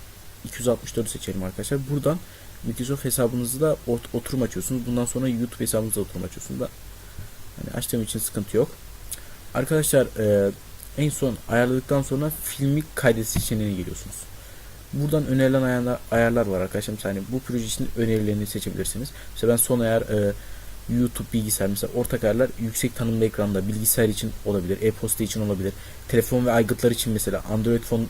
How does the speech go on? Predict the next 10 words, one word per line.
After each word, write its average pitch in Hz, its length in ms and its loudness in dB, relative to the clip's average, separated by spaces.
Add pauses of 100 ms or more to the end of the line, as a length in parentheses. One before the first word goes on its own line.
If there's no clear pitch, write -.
için - 140 -4
olabilir 101 300 2
hani 95 180 -2 (120)
orta 104 280 0
düzeyde 98 280 0 (440)
yüksek 107 580 2
kalite, 98 420 0 (540)
Apple 117 320 6
iPhone 110 240 0
için, 98 300 -2